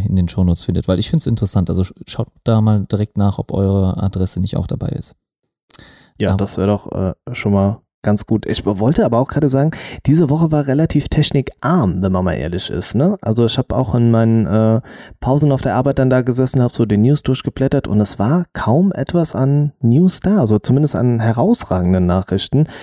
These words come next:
Speaker 2: Kann vielleicht sein, dass sich das jetzt nach dem Stream auch nochmal alles ändert, weil Apple dann da nochmal ein bisschen was vorgestellt hat, Bewegung in den Markt kommt oder vielleicht haben wir Sachen nicht gesehen, die ihr gesehen habt. Ähm, lasst uns das natürlich gerne wissen.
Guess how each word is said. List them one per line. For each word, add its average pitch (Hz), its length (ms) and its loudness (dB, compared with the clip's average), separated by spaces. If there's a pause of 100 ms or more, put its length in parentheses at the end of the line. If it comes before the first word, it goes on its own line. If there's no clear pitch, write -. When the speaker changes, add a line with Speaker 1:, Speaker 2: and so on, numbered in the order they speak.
(140)
Speaker 2:
Kann 120 160 0
vielleicht 120 300 0
sein, 120 240 2
dass 117 120 0
sich - 140 -4
das 117 180 0
jetzt 117 260 0
nach 113 180 0
dem 107 140 0
Stream 180 360 2
auch 160 120 0
nochmal 139 260 0
alles 131 220 -2
ändert, 131 360 -2
weil 98 140 0
Apple 131 280 -2
dann 120 180 0
da 117 140 2
nochmal 117 260 2
ein 113 80 2
bisschen 113 240 0
was 110 140 0
vorgestellt 113 640 0
hat, 113 140 0 (480)
Bewegung 117 420 4
in 110 40 4
den 110 120 4
Markt 110 220 2
kommt - 180 0
oder 113 160 2
vielleicht 113 300 0
haben 120 80 2
wir 120 80 2
Sachen 120 280 2
nicht - 180 0
gesehen, 147 800 2
die 110 140 0
ihr 143 220 0
gesehen 127 480 2
habt. - 300 -2
Ähm, 104 480 2
lasst 110 180 0
uns 123 120 0
das 113 160 0
natürlich 113 340 2
gerne 113 280 2
wissen. 98 300 -2